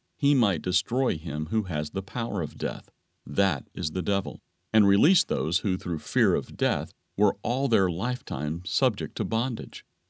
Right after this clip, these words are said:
See Hebrews chapter two, verses fourteen and fifteen.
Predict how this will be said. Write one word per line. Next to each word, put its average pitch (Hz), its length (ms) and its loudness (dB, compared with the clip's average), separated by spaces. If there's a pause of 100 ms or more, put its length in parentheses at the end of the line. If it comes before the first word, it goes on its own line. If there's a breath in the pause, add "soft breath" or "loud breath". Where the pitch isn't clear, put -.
(220)
See 90 240 0
Hebrews 82 440 4
chapter 78 380 -4
two, 90 380 -4
verses 85 340 -2
fourteen 71 480 -6
and 64 140 -8
fifteen. - 480 -8